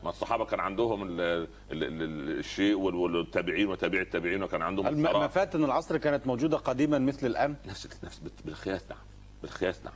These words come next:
Speaker 2: بالهذا الانفتاح،
Speaker 1: بهذا
Speaker 2: وهذا
Speaker 1: الانفتاح، بهذا
Speaker 2: الانفتاح
Speaker 1: كان
Speaker 2: والانفتاح.
Speaker 1: أصحاب الرايات الحمر، ما المسألة قياسية.
Speaker 2: مهم.
Speaker 1: المسألة قياسية. أنا لو جدي وجدك شافوا التلفزيون،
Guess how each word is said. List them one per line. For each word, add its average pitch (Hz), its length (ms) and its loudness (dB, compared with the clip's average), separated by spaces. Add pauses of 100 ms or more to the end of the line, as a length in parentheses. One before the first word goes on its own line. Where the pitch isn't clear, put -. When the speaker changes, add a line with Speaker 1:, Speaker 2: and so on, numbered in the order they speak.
Speaker 2:
بالهذا 135 280 4
الانفتاح، 123 520 2
Speaker 1:
بهذا 110 100 4
Speaker 2:
وهذا 123 160 4
Speaker 1:
الانفتاح، 110 500 4
بهذا 113 340 4
Speaker 2:
الانفتاح 117 480 2
Speaker 1:
كان 120 80 -2
Speaker 2:
والانفتاح. 110 640 2
Speaker 1:
أصحاب 98 440 -2
الرايات 87 500 2
الحمر، 87 420 -4
ما 82 80 -2
المسألة 90 340 0
قياسية. - 460 -4 (440)
Speaker 2:
مهم. 98 300 -4
Speaker 1:
المسألة 98 280 2
قياسية. 85 440 -2 (340)
أنا 95 100 2
لو 95 80 2
جدي 113 320 2
وجدك 101 380 2 (460)
شافوا 110 380 2
التلفزيون، 90 680 0